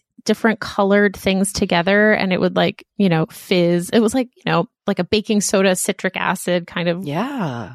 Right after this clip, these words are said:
Speaker 1: combination, vinegar combination thing. He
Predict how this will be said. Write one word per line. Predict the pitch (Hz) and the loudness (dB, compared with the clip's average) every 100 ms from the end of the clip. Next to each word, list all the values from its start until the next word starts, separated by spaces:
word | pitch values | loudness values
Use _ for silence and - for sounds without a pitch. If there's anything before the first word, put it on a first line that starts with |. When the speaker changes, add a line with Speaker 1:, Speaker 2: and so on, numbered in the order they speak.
| - | -18
Speaker 1:
combination, | - 196 196 202 190 202 - 180 | -4 0 2 2 0 -2 -4 -2
vinegar | 190 190 196 190 170 | -2 0 2 2 2
combination | 185 185 190 185 - 208 | -2 -2 -2 -4 -4 -2
thing. | 220 226 240 - - - - _ _ _ _ | 0 0 -2 -6 -20 -20 -20 _ _ _ _
He | - - - 208 226 262 294 320 | -16 -8 0 2 4 4 4 2